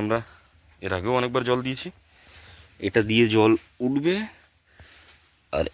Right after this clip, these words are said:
এটা দিয়ে জল চলে যাবে। এটা পাইপটা পুকুর থেকে এসে, এই এসে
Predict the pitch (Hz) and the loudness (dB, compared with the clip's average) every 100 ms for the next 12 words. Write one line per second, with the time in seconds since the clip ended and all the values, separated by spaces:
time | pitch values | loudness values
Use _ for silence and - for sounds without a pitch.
0 | 101 101 101 107 160 285 107 104 147 294 | -8 -4 -4 -2 -4 -4 -4 -2 -2 -4
1 | - - 98 80 - - - - - - | -8 -2 0 0 -4 -16 -20 -14 -12 -12
2 | _ 98 101 117 - 107 113 - 127 127 | _ -4 -4 -10 -16 -16 -18 -12 -10 -4
3 | 120 117 165 247 _ _ _ _ _ _ | -4 -4 -8 -14 _ _ _ _ _ _
4 | _ _ _ 104 107 117 117 - | _ _ _ -10 -8 -8 -8 -10